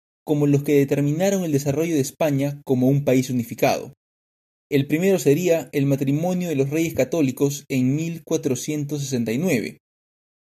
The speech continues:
Sin embargo, España no estaría completa hasta la rendición de Granada, último bastión moro en la península, el dos de enero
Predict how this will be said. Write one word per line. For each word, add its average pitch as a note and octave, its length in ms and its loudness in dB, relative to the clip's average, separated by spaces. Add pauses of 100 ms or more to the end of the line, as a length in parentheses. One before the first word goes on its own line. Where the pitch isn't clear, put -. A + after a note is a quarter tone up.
(140)
Sin E3+ 180 -6
embargo, F#3 560 2 (180)
España F#3 560 0
no F#3 160 0
estaría F#3+ 340 2
completa C#3+ 640 -2 (340)
hasta C#3+ 300 0
la C#3+ 100 6
rendición C#3+ 480 2
de D#3 100 2
Granada, B2+ 520 2 (500)
último F#3+ 460 2
bastión D3+ 460 0
moro D#3 260 2
en A#2+ 100 2
la A#2 120 -2
península, C#3 680 -2 (340)
el B2+ 220 2
dos D3 220 2
de C3 60 2
enero C#3 340 0